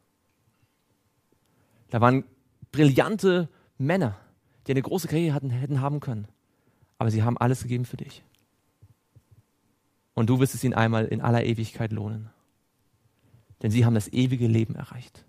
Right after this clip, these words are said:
Da gab's andere, die haben auf diese Welt geachtet. Die haben wie Karl der Fünfte und wie Franz der Erste Politik oder weltlichen Gewinn zu ihrer größten Prämisse gemacht und sind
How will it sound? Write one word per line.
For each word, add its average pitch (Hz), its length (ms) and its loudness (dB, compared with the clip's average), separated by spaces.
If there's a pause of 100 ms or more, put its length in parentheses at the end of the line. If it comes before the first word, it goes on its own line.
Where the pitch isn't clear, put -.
(600)
Da 120 60 -4
gab's 113 180 -2
andere, 156 320 2
die 135 120 4
haben 135 140 0
auf 127 80 -6
diese 135 240 -2
Welt 143 240 0
geachtet. - 540 -8 (1500)
Die 123 100 2
haben 131 140 6
wie 120 60 2
Karl 139 200 2
der 127 100 4
Fünfte 127 480 -4 (460)
und 123 80 -8
wie 113 80 -4
Franz 135 380 -4
der 120 100 -2
Erste 127 200 -2
Politik - 600 -6 (1200)
oder 107 340 -2
weltlichen 135 400 2
Gewinn 110 360 0 (920)
zu - 140 -10
ihrer 113 100 -2
größten 127 440 0
Prämisse 117 380 -2
gemacht 110 380 -8 (720)
und 113 100 -4
sind 110 260 0